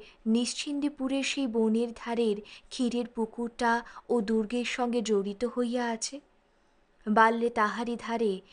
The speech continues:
শ্যাওড়া বনে বসিয়া জীবন প্রভাত পড়িতে পড়িতে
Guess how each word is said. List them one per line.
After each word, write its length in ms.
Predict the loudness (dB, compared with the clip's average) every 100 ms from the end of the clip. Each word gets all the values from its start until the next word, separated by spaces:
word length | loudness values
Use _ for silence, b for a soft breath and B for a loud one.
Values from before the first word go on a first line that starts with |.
| B
শ্যাওড়া 500 | -2 2 2 4 2
বনে 300 | 2 2 2
বসিয়া 640 | 2 0 -2 -2 0 0 -2 b _ -6
জীবন 420 | -4 0 0 0
প্রভাত 420 | -2 -6 -4 -6 -4
পড়িতে 380 | -4 -4 -6 -6
পড়িতে 580 | -4 -6 -6 -4 -6